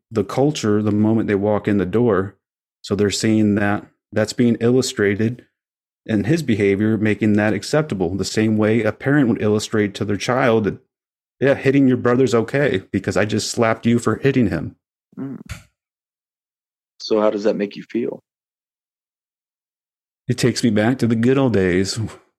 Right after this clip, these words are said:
Speaker 1: like when Bing Crosby was a huge influence.
Speaker 2: Mm. I see. Those are some interesting facts there, Greg. So did you ever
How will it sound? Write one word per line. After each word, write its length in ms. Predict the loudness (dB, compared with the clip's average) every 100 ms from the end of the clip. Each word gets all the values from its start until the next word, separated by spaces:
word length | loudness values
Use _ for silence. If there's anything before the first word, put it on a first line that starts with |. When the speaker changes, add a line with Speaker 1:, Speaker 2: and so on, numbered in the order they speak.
| _
Speaker 1:
like 200 | -6 -2
when 240 | 0 0 2
Bing 280 | 2 2
Crosby 540 | 0 0 0 -2 0 0
was 180 | 0 0
a 300 | 0 0 -6 _ _
huge 220 | 0 2
influence. 580 | 2 0 -2 -4 -8 -12 _ _ -12
Speaker 2:
Mm. 200 | -10 -12 -18 _ _ _ _ _ _ _ _ _ _ _ _ _ _ _ _ _ -14 _ _ _ _ _ _ _ _ _
I 40 | -16
see. 440 | -12 -10 -10 -14 -20 _ _ _ _ _ _ _ _ _ _ _ _ _ _ -14 -12 -12 -4
Those 160 | 0 0
are 40 |
some 200 | -2 -2
interesting 420 | -2 -2 -10 -10 -4
facts 320 | -4 -6 -12
there, 100 | -16
Greg. 300 | -14 -16 -16 -20 _ _ _ _ _ _ _ _ _ _ _ _ _ _ _ _ _ _ _
So 80 | 0
did 100 | 2
you 80 |
ever 240 | 2 2